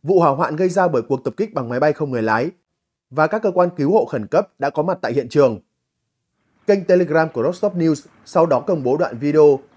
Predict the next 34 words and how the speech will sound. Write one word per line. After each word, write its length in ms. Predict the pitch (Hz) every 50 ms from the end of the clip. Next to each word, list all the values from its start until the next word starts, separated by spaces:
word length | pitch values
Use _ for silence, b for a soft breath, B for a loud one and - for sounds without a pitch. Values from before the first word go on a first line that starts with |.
| _ _
ghi 160 | - 180 220 220
lại 140 | 196 117
địa 120 | 143 151 147
điểm 260 | 147 147 139 117 117
được 80 | 127 131
cho 100 | - 190
là 80 | 175 160
nhà 120 | 135 123
máy 160 | 113 117 120 143
lọc 180 | 180 165 -
dầu 280 | - 139 127 120 110 - _ _ _ _ _ _ -
Novosaktinsk 680 | 165 180 175 175 175 175 180 220 220 214 185 147 - - - _ _ _ _ _ _
đang 200 | - 160 175 180
bị 100 | 175 165
hỏa 160 | 127 117 117
hoạn. 300 | 101 113 135 131 120 - - _ _ _ _ _ _ _ _ _ _ _ _ _ _ _ _ _ _ _
Từ 120 | - 185 165
khi 160 | - 233 220
xung 180 | - - 214 185
đột 140 | 156 - -
bùng 180 | 151 131 123 110
phát, 220 | - 170 180 214 - _ _ _ _ _ _ _ _ - 196
Ukraine 380 | 180 185 185 180 175 175 170 165
nhiều 160 | 160 139 131
lần 180 | 135 127 123
công 140 | 110 160 160
kích 180 | 156 - 226 185
mục 140 | 180 143 123 -
tiêu 120 | 165 151
bên 180 | 151 156 151 143
trong 160 | - 160 147
lãnh 120 | 135 135
thổ 120 | - - 127
Nga, 380 | 107 110 131 139 139 135 127